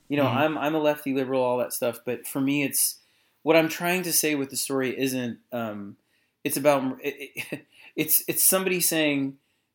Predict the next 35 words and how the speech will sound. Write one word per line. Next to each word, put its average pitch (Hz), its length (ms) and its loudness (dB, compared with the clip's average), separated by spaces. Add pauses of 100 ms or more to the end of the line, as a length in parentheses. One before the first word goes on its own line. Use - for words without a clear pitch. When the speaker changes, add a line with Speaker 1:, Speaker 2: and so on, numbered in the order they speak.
(140)
Speaker 1:
"We're 151 160 4
at 180 120 2
the 156 120 0
end 151 200 2
of 139 100 -4
times, 104 800 -8
right? 110 400 -6 (200)
So - 220 -2
just 139 200 -2
Speaker 2:
Mm-hmm. 131 100 0
Speaker 1:
get 160 220 6
what's 151 220 0
yours, 131 760 0 (260)
and 135 280 2
Speaker 2:
Mm. 127 180 0
Speaker 1:
let's 151 260 4
live 135 260 2
it 131 80 0
out 120 400 2
in 131 120 -2
a 123 60 0
way 120 320 0
that 113 280 -4 (480)
not 160 280 0
only," 151 360 0
what 160 160 2
Luthor 214 360 2
discovers 170 560 2
with 127 140 -4
Perpetua 120 640 -2
is 123 400 -2 (100)
the 131 160 -4
fulfillment 147 640 -2
of 123 240 -6
this - 300 -4